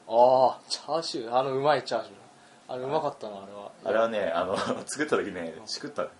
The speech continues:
Speaker 1: し-、ま、なんで？
Speaker 2: あのね、最初、日本酒入れ、あ、最後か。最後の味付けの段階で、
Speaker 1: うん。
Speaker 2: 日本酒入れるってなった時に、
Speaker 1: うん。
Speaker 2: こんぐらいでいいだろうと思って、結構ドボドボドボって入れちゃった。
Speaker 1: マジで？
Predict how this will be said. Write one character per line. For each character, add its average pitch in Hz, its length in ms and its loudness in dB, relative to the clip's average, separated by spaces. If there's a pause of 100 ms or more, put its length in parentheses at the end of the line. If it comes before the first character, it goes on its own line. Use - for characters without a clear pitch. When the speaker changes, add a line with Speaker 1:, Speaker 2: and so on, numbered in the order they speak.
(140)
Speaker 1:
し-、 - 240 -4 (220)
ま、 135 160 -10
な 131 140 -10
ん 135 80 -12
で？ 104 100 -4 (380)
Speaker 2:
あ - 100 -6
の 104 140 2
ね、 87 240 -10
最 135 180 4
初、 139 420 2
日 110 60 -10
本 143 160 -2
酒 151 140 -2
入 151 200 0
れ、 - 80 -12
あ、 87 120 0
最 180 180 4
後 - 80 -2
か。 82 160 -4
最 175 200 4
後 151 40 0
の 107 80 2
味 92 160 -2
付 135 140 -8
け - 20 -4
の 131 60 -6
段 127 140 0
階 120 140 -2
で、 110 260 -4 (300)
Speaker 1:
う 107 40 -12
ん。 - 0 -
Speaker 2:
日 107 60 -8
本 160 180 0
酒 165 100 -6
入 151 80 -2
れ 151 60 0
る 151 80 -4
っ - 40 -14
て 110 60 -4
な 92 80 0
っ 90 60 -6
た 90 80 -6
時 82 140 -8
に、 85 260 -14 (280)
Speaker 1:
う 95 40 -12
ん。 87 40 -14
Speaker 2:
こ 98 120 -6
ん 104 60 -8
ぐ 120 60 2
ら 127 60 6
い 135 60 6
で 143 60 -2
い 147 40 -4
い - 20 -2
だ 120 60 0
ろ 95 80 0
う - 20 -12
と - 80 -10
思 82 60 -10
っ - 40 -12
て、 - 60 -10
結 - 160 -4
構 92 60 -6
ド 92 80 -6
ボ 98 80 -6
ド 113 80 -2
ボ 120 80 -2
ド 127 60 2
ボ 127 60 2
っ - 20 0
て - 80 -10
入 104 80 -8
れ 98 40 -10
ち - 140 -8
ゃ - 20 -18
っ - 260 -6
た。 160 60 10
Speaker 1:
マ 254 120 12
ジ - 160 4
で？ 98 260 -2